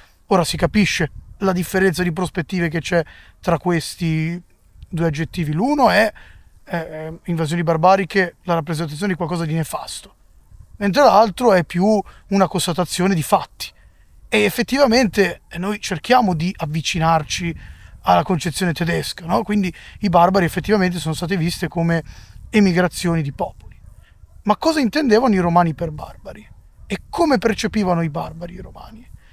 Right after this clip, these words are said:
Innanzitutto, barbari è un aggettivo ampio, di ampio respiro, che comprende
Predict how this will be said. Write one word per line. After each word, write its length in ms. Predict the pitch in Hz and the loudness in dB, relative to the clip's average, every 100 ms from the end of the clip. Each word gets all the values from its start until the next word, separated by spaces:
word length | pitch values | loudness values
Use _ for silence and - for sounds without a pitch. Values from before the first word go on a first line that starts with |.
| - - - - - - | -20 -16 -16 -14 -14 -6
Innanzitutto, 800 | 247 226 240 339 - 247 185 - - - - | -2 -2 -2 -4 0 2 2 -2 -18 -20 -16
barbari 800 | - 143 190 214 185 175 165 156 - - - - | -12 4 6 6 4 2 2 -2 -10 -20 -20 -18
è 360 | - 190 180 175 - - | 2 4 4 2 -12 -8
un 160 | 185 170 | -2 0
aggettivo 880 | 165 156 - - 170 151 151 147 147 - - - - - | 0 -4 -8 -6 -4 -2 -4 -6 -8 -16 -18 -18 -18 -6
ampio, 560 | 170 151 139 - 190 - - | -2 -2 -4 -10 -20 -20 -6
di 80 | |
ampio 240 | 170 160 160 | -2 -2 -4
respiro, 400 | 147 - 214 208 | -8 -2 0 2
che 120 | 175 | 0
comprende 600 | 180 165 170 185 180 170 | -6 -6 -2 -2 -2 -4